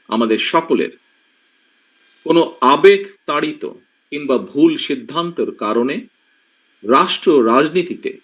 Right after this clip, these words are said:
ভবিষ্যতে আর যাতে কোনো চরমপন্থা কিংবা ফ্যাসিবাদ পুনর্বাসিত হওয়ার সুযোগ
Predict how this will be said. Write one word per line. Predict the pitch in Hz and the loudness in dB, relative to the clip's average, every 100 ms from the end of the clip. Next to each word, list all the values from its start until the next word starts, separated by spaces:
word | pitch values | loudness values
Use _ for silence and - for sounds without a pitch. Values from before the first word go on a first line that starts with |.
| _ _ _ _ _ _ 90 | _ _ _ _ _ _ -20
ভবিষ্যতে | 95 151 185 208 - 113 - - - _ - | -2 2 2 0 -6 -8 -10 -14 -14 _ -2
আর | 113 123 | 0 2
যাতে | 120 113 113 | 2 2 0
কোনো | 120 107 | -2 -6
চরমপন্থা | - 131 160 185 - 117 101 - - - _ _ _ _ | -2 2 4 2 -2 -6 -8 -12 -20 -20 _ _ _ _
কিংবা | 135 131 120 120 | -4 2 2 2
ফ্যাসিবাদ | 156 156 180 135 117 113 - _ _ _ - | 0 2 2 4 2 2 -8 _ _ _ -8
পুনর্বাসিত | 143 175 214 220 202 185 151 | 4 6 6 2 -4 -6 -6
হওয়ার | 123 110 107 - | -6 -6 -8 -10
সুযোগ | 113 110 | -4 -4